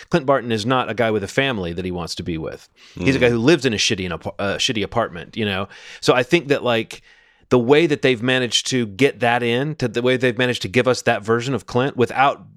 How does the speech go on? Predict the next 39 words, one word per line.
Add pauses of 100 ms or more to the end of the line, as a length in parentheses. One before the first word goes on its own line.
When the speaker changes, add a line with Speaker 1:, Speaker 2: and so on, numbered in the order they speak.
Speaker 1:
divorcing
him (260)
or
killing
his
family
or
something
like
that,
they've
managed
to
give
us
this
version
that
still
lives
in
a
ratty
apartment. (160)
Speaker 2:
<laughs>
Speaker 1:
Just
that
it's,
this
is
where
he
flops
when
he's
got
work
to
do.